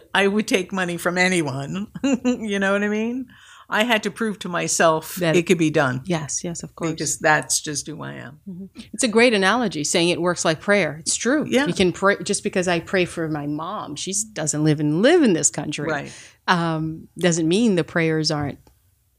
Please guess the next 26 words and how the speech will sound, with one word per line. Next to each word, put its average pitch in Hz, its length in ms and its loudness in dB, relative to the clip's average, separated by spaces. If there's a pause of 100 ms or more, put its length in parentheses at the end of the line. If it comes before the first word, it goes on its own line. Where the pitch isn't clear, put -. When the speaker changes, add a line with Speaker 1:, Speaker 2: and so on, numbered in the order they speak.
(340)
Speaker 2:
reached. - 600 -4
Speaker 1:
Exactly. 170 640 0
Speaker 2:
It 185 80 6
is 170 160 4
done 208 260 6
unto 247 340 2
you 233 120 4
as 202 260 0
you 208 100 2
believe, 202 720 0
isn't 147 240 -4
it? - 60 -2
Speaker 1:
Absolutely. 180 960 -2 (580)
And 202 380 4
sometimes 226 840 4
I 190 120 4
can 185 160 0
be 175 120 2
on 165 140 4
the 156 60 0
phone 226 300 6
with 240 140 2
somebody 208 480 2
and 196 120 -2
do 196 200 -2
it. 190 280 -6